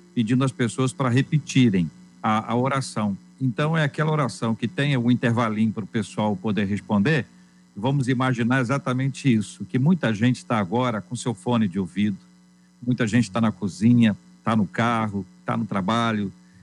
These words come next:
ah, tá assistindo a gente pela televisão, pelo smartphone ou pelo tablet e está agora querendo conversar com Deus.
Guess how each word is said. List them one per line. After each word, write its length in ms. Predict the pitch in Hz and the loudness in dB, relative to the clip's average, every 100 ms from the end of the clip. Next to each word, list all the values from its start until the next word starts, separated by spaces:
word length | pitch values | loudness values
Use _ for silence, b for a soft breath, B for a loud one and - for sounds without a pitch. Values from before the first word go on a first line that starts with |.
| B B - | B B -2
ah, 500 | 123 123 117 113 104 | 0 0 0 -2 -2
tá 120 | 143 | -2
assistindo 480 | 127 135 - 151 131 | -2 -4 -2 -2 0
a 80 | 110 | 0
gente 340 | 123 131 - | 0 0 -2
pela 500 | - 120 117 104 98 | -2 -2 0 -2 -2
televisão, 1040 | 92 117 104 92 82 120 123 123 123 117 101 | -2 -2 -2 -4 -2 2 2 2 2 0 0
pelo 180 | 113 110 | -2 -2
smartphone 880 | 92 110 107 - - 123 123 120 113 | 0 0 0 -4 -2 2 4 4 2
ou 60 | |
pelo 340 | 92 113 107 98 | -2 -2 -2 -2
tablet 640 | 92 117 120 113 113 - | -2 0 0 0 -2 0
e 40 | 120 | -2
está 400 | 110 123 123 123 | -2 -2 -2 -2
agora 460 | 123 120 127 131 | -2 -2 -2 -2
querendo 500 | 120 139 120 131 131 | -2 2 4 4 4
conversar 520 | 113 120 110 101 117 117 | 0 0 -2 -2 -4 0
com 120 | 107 | 0
Deus. 440 | 85 82 - - | 0 -2 -6 -18